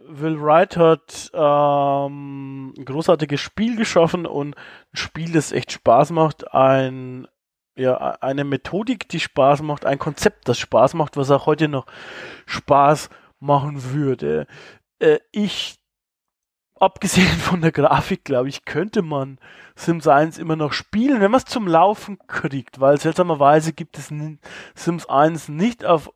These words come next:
Origin, also auf diesem E A eigenen, äh, Launcher. Man braucht also irgendwie, ja, eine, äh, C D. Auch dann gibt's, äh, Schwierigkeiten, es unter Windows zehn zum Laufen zu bekommen.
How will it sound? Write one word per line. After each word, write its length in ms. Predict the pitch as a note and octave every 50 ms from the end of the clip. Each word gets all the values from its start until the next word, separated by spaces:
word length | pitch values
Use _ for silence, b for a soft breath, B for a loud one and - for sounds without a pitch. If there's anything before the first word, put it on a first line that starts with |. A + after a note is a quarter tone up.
| _ _ _
Origin, 640 | - E3+ F3 D#3+ C#3+ C3 B2+ - C#3+ C#3 C#3 C#3+
also 220 | C3+ C3 B2 C3+ C3
auf 200 | A#2+ B2 A#2+ -
diesem 480 | - C#3 C3 B2+ C3 C3 B2+ C3 - - _
E 400 | - C#3+ - - A#2+ C3+ D3 -
A 60 | -
eigenen, 640 | - F#2+ G#2+ A2 G#2+ A2+ A2 G#2+ A2 A2+ A#2+ A#2+ B B B B B B B B B B B -
äh, 240 | - A#2+ A#2 A#2+ A#2+
Launcher. 800 | A#2+ A#2+ A#2 B2+ C#3+ D#3+ F#3 G#3 - - - G3+ G3+ G#3 G#3 B B B B B B B
Man 320 | - D3+ D3+ D#3 D3 C3 _ _
braucht 520 | - C3+ B2 A2+ B2+ E3 G3+ - - -
also 300 | - - D3 D3+ D#3 D#3+ - _
irgendwie, 1000 | _ D3 D#3 E3+ E3+ F3 F3+ E3 D3 D3+ D3 C#3+ D3+ D3+ D#3 D#3 D#3 D#3 D#3+ - - _ _ -
ja, 380 | C3 B2 A2+ G2+ F#2+ - - -
eine, 500 | - B2 B2+ C3 C3 B2+ B2 A#2+ - -
äh, 200 | A2+ A2+ G#2+ -
C 240 | - - - B2+ A2
D. 400 | A2+ - A#2 C3 E3+ A3 B3 A#3 B F3 B B B B B
Auch 220 | - - D3 D3+
dann 320 | - - D3+ D3 E3 F#3+ F#3+
gibt's, 520 | E3 F3+ E3 - _ _ - - - -
äh, 400 | D3 - _ - - - - -
Schwierigkeiten, 920 | - - - F3 B3 C#4+ D#4+ - - - E3+ D#3+ D3 D3 D#3+ - E3+ E3 E3
es 280 | C#3 C#3+ D3 C#3 - -
unter 360 | D#3+ D#3 D#3+ D#3+ D#3+ D3 B2+
Windows 420 | C#3 E3 E3+ D#3 C#3+ C3+ - -
zehn 400 | - - - D3 C#3+ C#3+ D3+ D#3
zum 200 | - - C#3 B2+
Laufen 380 | A#2+ A2 A2+ C3 B2+ C3 C3 -
zu 160 | - C3 A#2+
bekommen. 480 | B2+ - - - C#3+ C#3+ D#3 E3 E3+